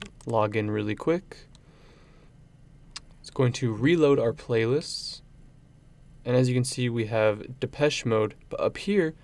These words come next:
we have our C S V file with all of the tracks inside of there, and we can grab that file and transfer it to any of the other services here. All right, now let's take a look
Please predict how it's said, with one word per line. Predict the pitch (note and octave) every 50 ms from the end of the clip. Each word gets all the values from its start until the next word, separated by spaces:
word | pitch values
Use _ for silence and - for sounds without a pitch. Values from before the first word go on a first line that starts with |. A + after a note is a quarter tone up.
| - - - -
we | - A#2 A2
have | A#2 A2+ A2+ A2 F#2
our | - G#2+ G#2+
C | A2 - - E3 E3+ D#3+
S | D3+ C3
V | - - B2 B2
file | B2 - - A2 G#2+ G#2+ G#2+ G#2+ G#2+ -
with | A#2+ A2+ - -
all | - A#2 A#2 B2
of | A#2+ A2
the | A2 A2
tracks | - - - A2+ G#2+ G2+ - - -
inside | - A2+ G#2 - - G#2 G2+ G2
of | G2+ G2+
there, | A#2 C3+ D3 D#3 D3 - - - - - - -
and | B2+
we | C3 B2+
can | C3 -
grab | - C#3+ C#3+ D3 C#3+ C#3
that | C3 B2 A2+ -
file | - - A#2 G#2+ G#2+ G#2+ G#2+ -
and | - A#2 A2 G#2+
transfer | - C3 B2+ B2 A#2+ - B2
it | A2+ -
to | - - -
any | C3+ D3 D3 C#3
of | A#2+
the | A#2 A2
other | A2 G2+ G#2 G#2
services | - - - G#2 G2 G2 G2 - - G2 -
here. | - - G#2 - - - - - - - - - - D#3 - - - - - - - - - - - - - - - - -
All | - C3+ C3
right, | B2 - -
now | C3+ D3+ E3+
let's | E3+ E3
take | - - E3 -
a | C#3
look | B2+ A#2+ C3 C3 C3